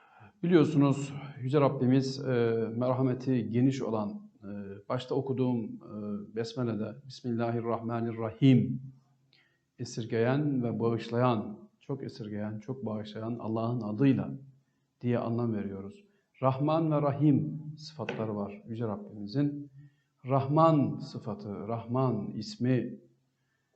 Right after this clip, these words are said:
bütün varlıkları kapsıyor. Dünyadaki, evrendeki, kainattaki bütün varlıklara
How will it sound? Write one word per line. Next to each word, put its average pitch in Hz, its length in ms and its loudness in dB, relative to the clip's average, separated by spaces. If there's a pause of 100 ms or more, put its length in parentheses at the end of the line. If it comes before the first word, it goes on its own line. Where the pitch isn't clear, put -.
(200)
bütün 147 580 -2
varlıkları 131 580 4
kapsıyor. 101 560 -8
Dünyadaki, 117 720 0
evrendeki, 117 720 0
kainattaki 113 720 -6
bütün 143 380 0
varlıklara 117 840 -2